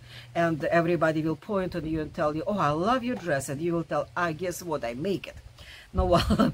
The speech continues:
<laughs> this is preferable to use for custom mades, and yes, it's kinda, I love to use it in summer with my, um, uh, with my turquoise necklace, just look perfect.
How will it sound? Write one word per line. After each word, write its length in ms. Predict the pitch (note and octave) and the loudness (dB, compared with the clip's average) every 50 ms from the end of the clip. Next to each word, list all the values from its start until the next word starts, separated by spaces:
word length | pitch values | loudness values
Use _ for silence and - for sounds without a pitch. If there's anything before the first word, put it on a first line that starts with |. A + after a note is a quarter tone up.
| - - - | 0 -8 -14
<laughs> 160 | - - - | -14 -12 -8
this 220 | - - C#4+ C#4+ D4 | -4 -4 -2 -2 -2
is 100 | B3+ - | -4 -4
preferable 640 | - C4 A#3+ A3+ - A3+ G#3 F#3+ D#3+ D3 D#3 D3 | -2 -4 -4 -4 0 2 2 2 2 2 -2 -4
to 120 | C#3+ - E3 | -4 -2 -2
use 220 | D#3 E3+ E3 - | 0 0 0 -2
for 140 | - D#3+ D3+ | -4 -6 -6
custom 440 | - - C3 C3+ - - - C3 C3 | -4 -2 -2 -2 -4 -6 -8 -8 -6
mades, 220 | C3 C3+ C3+ - | -6 -6 -4 -4
and 140 | E3 D3+ D3 - - - - - - - | -6 -6 -6 -10 -18 -20 -20 -12 -2 2
yes, 280 | D#4 D#4 A#3+ G#3+ - | 4 6 6 4 2
it's 120 | A3 G#3 - | -2 -6 -4
kinda, 500 | - A#3 G#3+ G3+ G3+ G3 F3+ F3 F3 - | 0 0 2 2 4 2 2 2 0 0
I 120 | - F#3 F3 | 0 2 2
love 340 | E3+ E3 F3+ F#3 F3+ F3 - | 4 4 4 4 2 2 0
to 80 | F3 D#3+ | -4 -2
use 200 | D#3+ E3+ D3 D#3+ | -2 -2 -2 -4
it 140 | D3 - | -4 -6
in 80 | C#3+ C#3 | -6 -6
summer 360 | C#3+ - B3 A#3+ B3 A#3+ A#3 | -4 0 2 2 2 2 0
with 280 | G#3+ F#3 D3+ D#3 D3 E3 | -2 -2 -2 -4 -4 -2
my, 300 | E3 D3 C#3+ D3 D3 C#3+ | 0 2 2 2 2 0
um, 220 | C#3 C3+ C#3+ C#3+ - - - - - - - - - | 0 -2 -2 -4 -8 -14 -20 -20 -20 -20 -20 -16 -10
uh, 200 | - D#3+ D3 D#3 D#3 | -6 -4 -4 -2 0
with 180 | F3 F3 F3 | 0 0 0
my 120 | D#3+ D3+ D3+ | 0 -2 -2
turquoise 460 | D3 - G3+ D#3 - - D3+ D3 D#3 | 0 0 -2 -2 -2 -4 -4 -2 0
necklace, 520 | G3+ B3+ C#4 C#4 - B3+ C4+ C4 - - | 0 0 0 0 -2 -4 -4 -4 -6 -10
just 300 | - - - - - - | -8 -6 -6 -4 -2 -2
look 220 | F3 E3 - - - | -2 0 0 0 0
perfect. 440 | - D#3 - - - - - - | 0 0 0 -2 -6 -12 -14 -14